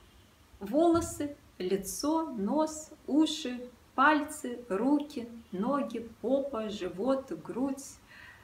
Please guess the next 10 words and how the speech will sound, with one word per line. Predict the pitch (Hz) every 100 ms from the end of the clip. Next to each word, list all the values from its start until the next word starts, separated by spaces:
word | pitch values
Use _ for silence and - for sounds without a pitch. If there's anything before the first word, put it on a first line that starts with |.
| -
Как | - 196
можно | 220 233 240 202
больше | 165 202 214 196
пунктов. | 196 175 165 - - - - - _ _ - - _ _ - _ - _ - - - - _
Внутри | 196 262 285 370 330
этих | 220 214
пунктов | 277 262 - 196
тоже | - 202 208
можно | 165 214 - 196
расписывать | 185 - - 262 - 214 190 -